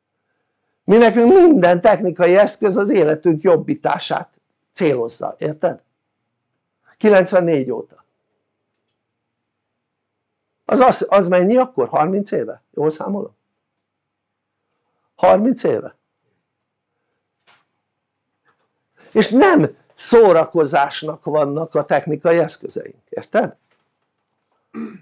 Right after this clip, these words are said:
Hanem arra, hogy jobbítsa az életünket. Világos ez? Tehát nekem és a feleségemnek nem rosszabb a hangulatunk, mint negyven évvel ezelőtt. Érted? Nem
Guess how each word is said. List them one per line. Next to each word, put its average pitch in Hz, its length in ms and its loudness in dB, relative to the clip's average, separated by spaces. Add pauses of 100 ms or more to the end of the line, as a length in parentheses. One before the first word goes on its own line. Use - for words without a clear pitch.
(140)
Hanem 185 320 2
arra, 170 560 2 (560)
hogy 202 140 2
jobbítsa 175 500 2
az 214 120 0
életünket. 117 600 -8 (460)
Világos 202 480 -4
ez? - 180 -12 (1080)
Tehát 185 260 2
nekem 240 540 0 (220)
és 214 180 0
a 214 80 2
feleségemnek 196 1000 2 (220)
nem 254 340 4
rosszabb 202 520 2
a - 120 6
hangulatunk, 185 880 2
mint 214 200 0
negyven 190 400 0
évvel 220 280 2
ezelőtt. 123 460 -4 (380)
Érted? 165 500 -6 (240)
Nem 175 500 -4